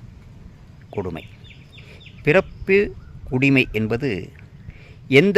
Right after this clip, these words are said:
பிறப்பில் எப்படி ஆன வம்சத்தில் எந்த குடிமை பண்புகளோடு அந்த குடும்பம் இருக்கிறது என்று ஆராயப்பட வேண்டும் என்று கூறுகிறார். எந்த பண்பு இருக்கக்கூடாது என்பதற்கு நிம்புரி கொடுமை என்று சொல்கிறார். கொடுமை செய்கின்ற குடும்பத்தில்,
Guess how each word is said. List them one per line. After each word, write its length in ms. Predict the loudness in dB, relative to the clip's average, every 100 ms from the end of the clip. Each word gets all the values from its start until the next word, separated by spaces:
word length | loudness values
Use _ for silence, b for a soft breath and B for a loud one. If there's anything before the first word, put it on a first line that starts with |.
| 2
பிறப்பில் 500 | 2 0 0 -2 0
எப்படி 340 | 0 0 0 0 -4 -16 -20 -18 -4
ஆன 140 | -2 -2
வம்சத்தில் 640 | -2 -4 -6 -10 -8 -8 -12 -12 -4
எந்த 220 | 0 0 -2
குடிமை 360 | -2 0 0
பண்புகளோடு 600 | -2 -4 -4 -4 -6 -6 -10 -14 -20 -20 -20 -20 -20 -20 -20 -20 -10
அந்த 180 | -6 -6
குடும்பம் 400 | -8 -8 -6 -6
இருக்கிறது 480 | -8 -10 -10 -10 -8
என்று 220 | -8 -8 -10 -6
ஆராயப்பட 560 | 0 2 0 -2 -6 -6
வேண்டும் 360 | -4 -4 -6 -12
என்று 200 | -12 -14
கூறுகிறார். 560 | -12 -12 -10 -10 -12 -16 -20 -20 B B B 4
எந்த 220 | 6 6
பண்பு 300 | 6 4 6
இருக்கக்கூடாது 840 | 6 6 4 0 0 2 4 4 4
என்பதற்கு 480 | 4 4 2 -2 0 2
நிம்புரி 440 | 2 0 -2 -4 -2
கொடுமை 340 | -4 -2 -2
என்று 180 | -4 -6
சொல்கிறார். 400 | -10 -12 -16 -18 -12
கொடுமை 320 | -4 -2 0 -2
செய்கின்ற 360 | -2 -2 -4
குடும்பத்தில், 560 | -6 -8 -8 -8 -10